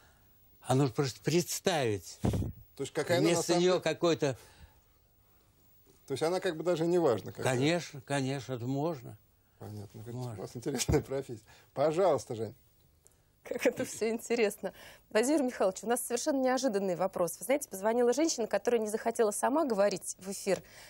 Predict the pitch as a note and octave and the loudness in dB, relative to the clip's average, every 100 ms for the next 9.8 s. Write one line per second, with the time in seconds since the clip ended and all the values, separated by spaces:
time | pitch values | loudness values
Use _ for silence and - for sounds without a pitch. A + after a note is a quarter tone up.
0 | - - G#3+ - C#4 B3+ A#3+ B3 A#3+ A#3+ | -16 0 0 4 4 6 4 2 0 2
1 | G3 - - G3 C4 C#4 - - - - | 2 0 -2 0 0 -2 -10 -20 -18 -2
2 | A3 A3 A3 B3 B3 D4+ C4 G#3 C4+ D#4 | 0 2 2 2 6 6 6 4 2 2
3 | - - G#3+ C4 C4 - - A3+ C#4+ D4 | 0 -2 2 2 2 0 0 4 4 2
4 | - A#3 G#3 A3+ A3+ B3+ G3+ G#3+ A3+ D4+ | 0 0 2 2 4 4 4 2 4 4
5 | D4+ F#3+ A#3 A3 A#3 - A3+ - G3 E3+ | 4 4 2 4 2 0 -6 0 0 0
6 | F#3 F3 F3 G#3+ A3 A3 A3 C#4 - G#3+ | -2 -2 0 0 0 0 2 2 0 -6
7 | - - - _ - G#3 - D4 F4 - | -8 -20 -20 _ -6 -4 0 2 2 -2
8 | G#3+ F#3+ - - G#3+ C4 B3 - - B3 | -2 0 -2 -2 0 0 0 -6 -2 -2
9 | - A3 A3 G#3 F#3 G#3 G3 D#3 | 0 -4 -4 -2 2 2 2 -6